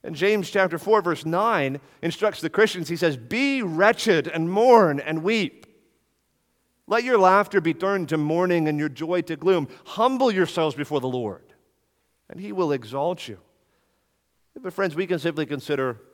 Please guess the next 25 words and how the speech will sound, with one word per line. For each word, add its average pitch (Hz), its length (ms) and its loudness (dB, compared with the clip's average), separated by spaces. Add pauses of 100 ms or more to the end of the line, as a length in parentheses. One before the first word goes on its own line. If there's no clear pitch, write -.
(520)
the 143 100 -8
Lord 139 320 -2
himself. - 920 -12 (760)
Uh, - 40 -8
do 165 80 -8
you 196 80 0
know, 196 100 2
not 185 240 0
once 147 600 -2 (480)
in 139 320 -2
Matthew, 151 400 -2
Mark, 110 320 -4
Luke, 127 180 -8
or 143 60 -6
John 101 480 -8 (520)
do 139 200 -4
we 135 200 -6
see 131 200 -10
any 165 200 2
record 131 360 -2
of 117 120 -8
Jesus 113 400 -12
laughing. 98 400 -8 (1040)
Not 208 200 -2
once 123 520 -4